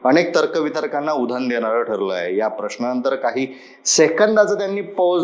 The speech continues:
धरला. हे जे मौन त्यांनी धरलं, यामध्ये खूप सारं दडलेलं आहे, असंही बोललं जातं.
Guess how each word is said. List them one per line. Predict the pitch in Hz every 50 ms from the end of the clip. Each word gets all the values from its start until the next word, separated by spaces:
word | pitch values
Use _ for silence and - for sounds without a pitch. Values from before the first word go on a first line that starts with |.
| 175
धरला. | 170 156 151 156 156 160 165 156 165 - - - - - 110
हे | 127 143
जे | 139 151 175
मौन | 156 139 131 135 143 160 175 180
त्यांनी | 170 170 170 170 165
धरलं, | 156 143 139 143 151 156
यामध्ये | 151 143 135 139 139 139 139 139 -
खूप | 143 139 - -
सारं | - 139 131 139 131
दडलेलं | 120 117 113 113 117 127 143 156 156
आहे, | 147 135 127
असंही | 117 117 - - 139 139
बोललं | 131 131 131 127 127 127
जातं. | 123 113 - 127 139